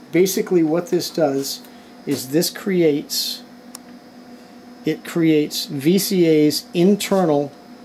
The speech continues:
in each of the auxes. This is a really powerful feature.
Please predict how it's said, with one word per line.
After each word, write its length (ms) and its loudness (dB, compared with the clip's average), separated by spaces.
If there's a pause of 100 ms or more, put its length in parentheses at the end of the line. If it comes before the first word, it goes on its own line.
(180)
in 340 0
each 280 -6
of 220 -8
the 80 -4
auxes. 580 -8 (640)
This 180 -6
is 120 -8
a 80 -6
really 640 2
powerful 520 -4
feature. 540 -6